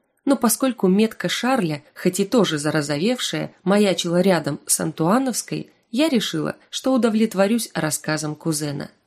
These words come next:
Что действительно беспокоило, так это затянувшееся отсутствие Франциска. Раньше он так надолго меня не оставлял, да и отдалялись мы от него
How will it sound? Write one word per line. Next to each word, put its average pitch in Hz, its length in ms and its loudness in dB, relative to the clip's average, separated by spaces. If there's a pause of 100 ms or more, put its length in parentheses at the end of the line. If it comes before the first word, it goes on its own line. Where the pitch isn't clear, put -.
(760)
Что - 240 0
действительно 185 640 2
беспокоило, 160 800 -2 (140)
так 165 200 -4
это 180 160 -2
затянувшееся 180 840 0
отсутствие 196 680 -4
Франциска. 202 800 -2 (160)
Раньше 220 480 0
он 196 160 2
так 185 180 -2
надолго 180 480 2
меня 156 260 -2
не 170 160 2
оставлял, 175 640 0 (120)
да - 140 0
и - 80 2
отдалялись 196 680 2
мы 170 100 2
от 160 120 -4
него 156 360 -2